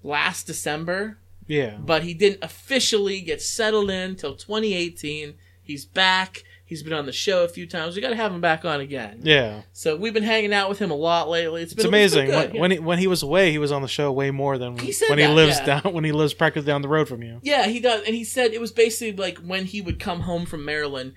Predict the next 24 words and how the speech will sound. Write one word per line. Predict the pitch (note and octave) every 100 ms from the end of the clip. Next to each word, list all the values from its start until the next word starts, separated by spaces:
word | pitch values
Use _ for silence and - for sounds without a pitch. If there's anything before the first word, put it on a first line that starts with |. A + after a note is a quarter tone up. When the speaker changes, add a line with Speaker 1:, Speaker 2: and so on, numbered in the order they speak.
| - -
Speaker 1:
he | -
would | F#3+ E3
try | - F3+
to |
make | D#3+ D#3+ D#3
it |
a | C3+
point | - - F#3 D#3
to | -
come | D#3 C3+
on | A#2+
the | A#2+
podcast. | - B2+ A#2+ - A2 - - - - -
Now | G#3+ G#3+
that | F3+
he's | E3+ C#3+
here, | B3+ A#3+ D3
it's | C#3
like, | C#3
"I | - E3
can | D3+
do | D3
it | C#3
anytime," | C3 B2+ E3 G#3+ D#3 C3 C#3